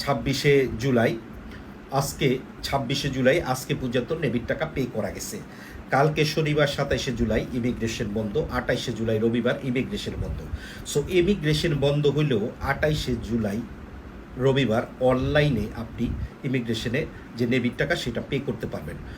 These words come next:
প্রশ্ন রয়ে যায় এখানে আঠাইশ তারিখের পরে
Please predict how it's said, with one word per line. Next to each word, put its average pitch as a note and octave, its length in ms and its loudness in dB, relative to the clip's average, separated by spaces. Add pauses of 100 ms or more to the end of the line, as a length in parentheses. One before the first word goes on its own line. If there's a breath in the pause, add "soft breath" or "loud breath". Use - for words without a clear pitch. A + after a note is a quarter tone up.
(220 loud breath)
প্রশ্ন D3 320 4 (480)
রয়ে C#3 260 8
যায় C#3 220 6
এখানে A2+ 240 0 (360)
আঠাইশ D3+ 380 0 (120)
তারিখের A#2 360 2 (100)
পরে D3 180 6